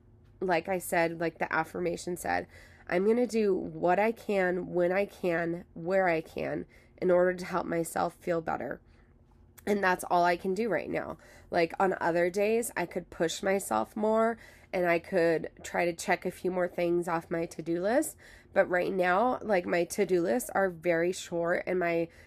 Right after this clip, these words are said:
very simple. Like, my to-do list, let me see. My to-do list for today, 'cause I have my to-do list in my journal, my push journal, is to work on episode,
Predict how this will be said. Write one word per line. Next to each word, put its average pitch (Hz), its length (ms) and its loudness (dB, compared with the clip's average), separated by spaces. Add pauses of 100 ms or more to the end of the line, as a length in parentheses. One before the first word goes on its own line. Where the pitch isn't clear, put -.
(140)
very 180 300 2
simple. 160 440 -2
Like, 160 220 -2
my 170 200 0
to-do 180 380 0
list, 190 380 0 (480)
let 175 140 -2
me 165 100 2
see. - 420 -6 (640)
My 175 220 0
to-do 185 320 -4
list 190 280 -2
for 185 220 -2
today, 165 760 -4 (600)
'cause 175 120 -4
I 160 100 2
have 165 380 0
my 165 180 -2
to-do 160 300 -4
list 156 200 -4
in 175 120 -4
my 160 180 -2
journal, 156 420 -4
my 156 180 -2
push - 260 -10
journal, 208 420 0 (500)
is 180 560 4 (260)
to 190 220 4
work 175 440 4
on 214 160 2
episode, 196 720 0